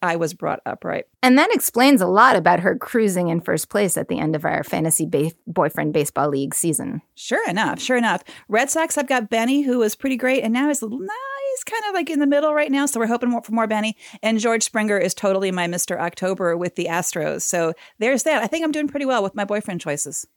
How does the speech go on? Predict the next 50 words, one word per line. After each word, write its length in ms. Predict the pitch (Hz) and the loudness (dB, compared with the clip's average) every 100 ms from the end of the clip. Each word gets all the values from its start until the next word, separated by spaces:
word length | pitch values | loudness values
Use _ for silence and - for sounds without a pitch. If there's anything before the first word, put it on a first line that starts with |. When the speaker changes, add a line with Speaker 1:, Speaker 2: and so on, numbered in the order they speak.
| _ | _
Speaker 2:
Benny 400 | - 196 311 330 | 0 6 8 8
had 160 | 311 247 | 6 6
a 80 | 214 | 6
night 240 | 202 170 | 4 2
last 240 | 151 156 | -2 -4
night. 220 | - 98 - | -6 -10 -10
He 160 | 202 247 | 0 6
was 160 | 240 | 8
a 40 | 214 | 6
little 280 | 202 214 254 | 4 4 4
pissed 320 | 294 277 214 | 4 2 4
off 420 | 196 190 185 - | 6 6 2 -4
with 220 | 185 180 | -2 -2
some 180 | - 220 | 0 -2
calls, 520 | 190 180 175 170 170 | 4 6 6 6 2
and 140 | 185 175 | 0 2
actually 440 | 175 180 196 170 | 0 0 2 4
Alex 280 | 165 165 - | 4 4 0
Cora 380 | - 214 220 185 | 0 4 6 6
got 340 | 175 170 - | 6 4 2
ejected 680 | 165 156 190 220 - 139 135 | -4 0 2 2 0 -4 -4
because 360 | 156 180 160 | -4 0 0
of 200 | 160 147 | 0 -2
saving 420 | - 165 151 156 151 | -4 -2 -2 -2 -4
Benny's 340 | 147 151 151 | -2 -2 -4
little 160 | 156 147 | -6 -4
butt. 300 | 175 113 - | -2 -4 -4
So, 440 | - - 143 139 143 _ - | -6 -2 -2 -4 -8 _ -8
you 100 | 175 | -4
know, 220 | 156 160 | -2 2
let's 200 | 220 247 | 4 6
hope 240 | 320 294 - | 6 6 8
that 180 | 226 | 6
Benny 260 | 180 214 202 | 6 4 2
takes 400 | 196 220 202 - | 0 0 0 0
that 300 | 196 185 175 170 | 2 2 2 0
and 180 | 170 170 _ | -4 -6 _
focuses 460 | 208 185 185 175 151 | 0 0 0 -2 -2
that 180 | 160 - | -4 -2
energy 420 | 175 160 156 151 | -4 -4 -6 -6
in 160 | - 170 | -6 -6
a 20 | |
good 200 | 160 151 | -6 -6
way 180 | 156 156 | -6 -6
tonight. 520 | - 160 151 151 151 _ _ _ - | -6 -6 -4 -4 -6 _ _ _ -12
I 80 | |
really 360 | 165 131 139 127 | -10 -6 -6 -6
hope 220 | 110 135 | -8 -8
that 180 | 151 147 | -6 -4
happens. 540 | 151 143 156 143 156 | -4 -6 -6 -6 -8